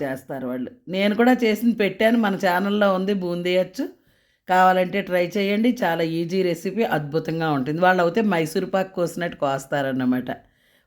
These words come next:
ఓపెన్ చేద్దాం ఉండండి, ఓపెన్ చేసి మీకు చూపెడతాను. బూందీ అచ్చు అద్భుతంగా ఉంటుంది.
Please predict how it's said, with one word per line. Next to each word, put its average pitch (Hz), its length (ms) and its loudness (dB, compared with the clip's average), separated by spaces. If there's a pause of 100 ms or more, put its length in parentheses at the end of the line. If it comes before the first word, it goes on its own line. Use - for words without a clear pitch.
ఓపెన్ 160 380 0
చేద్దాం 139 380 -2
ఉండండి, 127 360 2 (460)
ఓపెన్ 165 400 0
చేసి 160 300 0
మీకు 170 180 -4
చూపెడతాను. 131 640 -2
బూందీ 131 400 2
అచ్చు 127 260 -8
అద్భుతంగా 135 580 -6
ఉంటుంది. 123 360 -6